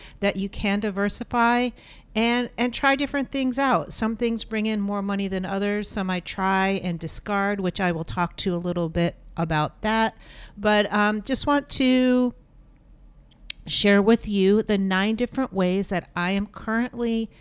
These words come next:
making money to support my R V travels. So here we go, not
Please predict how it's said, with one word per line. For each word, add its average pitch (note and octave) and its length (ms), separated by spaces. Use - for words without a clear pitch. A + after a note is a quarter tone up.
making G3+ 520
money F#3 540
to G3 220
support F#3 640
my D#3+ 400
R D#3+ 180
V D3 300
travels. - 720
So - 200
here C4 200
we C4 120
go, F3 260
not G3+ 260